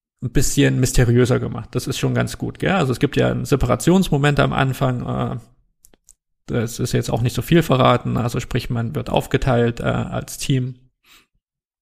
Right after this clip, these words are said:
und es gilt auch erstmal wieder zusammenzukommen und gerade auch für den einen Teil des Teams oder für die eine Person im Team, die da separiert wird, äh,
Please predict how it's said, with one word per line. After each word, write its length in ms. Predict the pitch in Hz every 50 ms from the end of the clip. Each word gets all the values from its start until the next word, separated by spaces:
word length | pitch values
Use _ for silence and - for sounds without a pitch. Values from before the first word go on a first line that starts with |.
| - - -
und 80 | - 127
es 140 | 117 - -
gilt 120 | 139 123
auch 80 | 123 123
erstmal 240 | 127 120 - 120 120
wieder 140 | 127 123
zusammenzukommen 720 | - - 117 - 123 127 139 - - 123 - - 131 123 123
und 200 | 127 120 117 -
gerade 260 | - 120 123 127 120
auch 140 | 127 127 - - - _ _ _ _ _ _ _ - - - - - - - _ _ _ _
für 260 | _ _ - - 131
den 200 | - 131 123 113
einen 260 | - 131 131 139 139
Teil 220 | - - 131 127 127
des 140 | 127 -
Teams 220 | - - 131 123 -
oder 120 | 127 120
für 140 | 117 - 131
die 120 | 117 127
eine 240 | - 117 123 127 127
Person 400 | - - 120 113 - 131 135 139
im 220 | 143 131 127 123 -
Team, 280 | - 139 131 131 123
die 140 | 117 123 120
da 100 | - 123
separiert 540 | 110 127 117 - 117 - 131 127 123 - -
wird, 300 | 127 120 120 117 117 -
äh, 340 | - 123 113 117 120 120